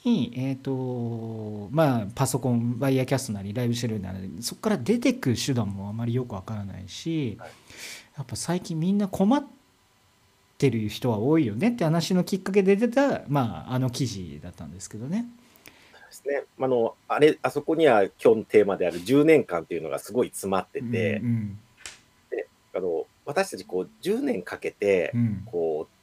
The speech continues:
Speaker 2: 積み上げてきてるんですよ。
Speaker 1: <laughs> そうですね。本当だよね。
Speaker 2: 例えば、あの、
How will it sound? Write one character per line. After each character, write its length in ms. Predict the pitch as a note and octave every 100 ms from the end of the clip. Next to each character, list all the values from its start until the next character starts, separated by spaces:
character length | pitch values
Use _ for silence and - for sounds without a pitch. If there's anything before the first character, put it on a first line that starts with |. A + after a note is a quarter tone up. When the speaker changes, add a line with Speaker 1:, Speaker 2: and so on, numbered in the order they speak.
| _
Speaker 2:
積 160 | F#3 G3+
み 80 | B3
上 80 | C#4+
げ 100 | C#4+
て 140 | -
き 100 | -
て 160 | - F#2
る 120 | -
ん 80 | -
で 100 | F3
す 100 | F3
よ。 140 | -
Speaker 1:
<laughs> 80 | D#3
そ 200 | - C#3
う 20 |
で 100 | A#2+
す 140 | - -
ね。 220 | F#2+ A2
本 140 | B2+ A#2+
当 140 | D3+
だ 80 | C#3+
よ 120 | A#2+
ね。 240 | F2 E2+ A2+
Speaker 2:
例 140 | G3
え 20 | -
ば、 160 | - - _
あ 80 | -
の、 280 | D#3 C#3